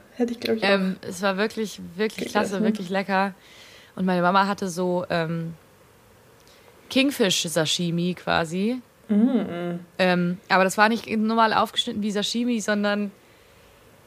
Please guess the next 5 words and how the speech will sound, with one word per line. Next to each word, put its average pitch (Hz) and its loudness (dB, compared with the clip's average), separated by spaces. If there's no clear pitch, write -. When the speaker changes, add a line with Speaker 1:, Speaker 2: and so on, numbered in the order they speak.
Speaker 2:
jedes 220 0
einzelne 226 0
Stück - -2
Fisch, - 0
äh, 175 2